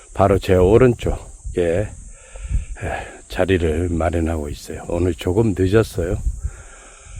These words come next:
장 소장님, 어쨌든 대물 한수 하십시오. 저 바로 앞에가 코타예요.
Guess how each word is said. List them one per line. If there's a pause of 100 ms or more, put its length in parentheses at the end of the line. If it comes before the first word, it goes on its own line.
(160)
장
소장님,
어쨌든
대물
한수
하십시오. (2000)
저
바로
앞에가
코타예요.